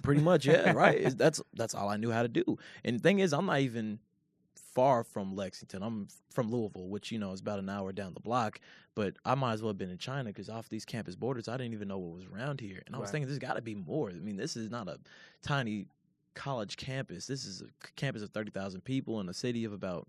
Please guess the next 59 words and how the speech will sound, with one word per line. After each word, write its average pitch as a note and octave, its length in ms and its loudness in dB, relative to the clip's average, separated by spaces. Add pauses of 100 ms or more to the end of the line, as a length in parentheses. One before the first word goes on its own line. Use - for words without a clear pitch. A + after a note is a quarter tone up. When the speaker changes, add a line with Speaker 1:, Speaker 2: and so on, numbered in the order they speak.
Speaker 1:
I G2 60 -10
think, F#2 180 -8
three A#2 200 -4
hundred B2 320 -8
thousand. C#3+ 420 0 (440)
There's E3 180 0
gotta D3+ 180 0
be A2 100 -6
stuff A2+ 240 -4
here A#2+ 120 -2
to G2 80 -6
do A2+ 200 -2
except G2+ 340 -6
just - 220 -12
party A#2 380 -2
and F#2+ 80 -4
go G#2+ 180 -2
to G2 60 -4
the F#2 120 -6
mall." G2 420 -6 (540)
And A2+ 380 0
I B2+ 60 2
realized B2+ 480 4
as G2+ 100 -8
a G2 40 -4
marketing B2 400 0
student, A#2 420 0 (920)
I B2 120 2
saw B2 240 4
there A#2 140 2
was G2+ 160 -4
a F#2 60 -6
need G#2+ 580 -2 (360)
between G#2+ 480 -4
students C#3+ 480 2
who A#2+ 160 -2
didn't A2 320 0
know A2+ 220 2
what A2+ 320 0
to G#2 100 -6
do F#2+ 480 -2 (220)
and G#2+ 120 -4
didn't A2+ 160 -2
have G#2 140 -4
the G2+ 60 -6
money G2+ 240 -6
to F2 60 -10
pay A2 260 -4
for G2 300 -4
it - 80 -12
and G2 180 -8
businesses A2 500 -4
that D#2+ 160 -4
wanted G2 440 -6
students A2 360 -2
to - 60 -12
spend G2+ 240 -6
their F2+ 80 -8
money. A#2 340 -4